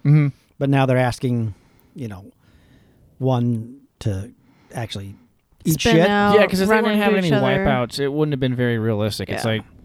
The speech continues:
Speaker 2: So I think they were just cheap. I don't, I don't think they had the money. So
Speaker 1: Yeah.
Speaker 2: yeah, uh, one of the pro riders ended up, uh, getting five hundred dollars a,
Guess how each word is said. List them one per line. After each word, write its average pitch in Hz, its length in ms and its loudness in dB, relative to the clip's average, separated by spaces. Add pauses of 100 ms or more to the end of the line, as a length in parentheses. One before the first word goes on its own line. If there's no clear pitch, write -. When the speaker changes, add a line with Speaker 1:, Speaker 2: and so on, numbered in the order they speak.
(120)
Speaker 2:
So - 120 0
I 170 60 4
think 214 160 2
they 202 80 8
were 190 80 8
just 170 240 2
cheap. 180 340 2
I 165 80 0
don't, 156 220 2
I 131 80 -4
don't 151 100 2
think 160 140 -2
they 147 80 4
had 151 80 4
the 147 80 2
money. 147 300 4 (680)
So 131 380 -2
Speaker 1:
Yeah. 131 240 2 (480)
Speaker 2:
yeah, 139 220 -4 (340)
uh, 127 260 2
one 139 180 4
of 139 60 2
the 135 60 2
pro 143 200 4
riders 113 640 -2
ended 120 220 -2
up, 110 180 -6
uh, 117 140 -2
getting 120 220 -4
five 117 240 -4
hundred 117 180 -2
dollars 110 340 -4
a, 104 180 -4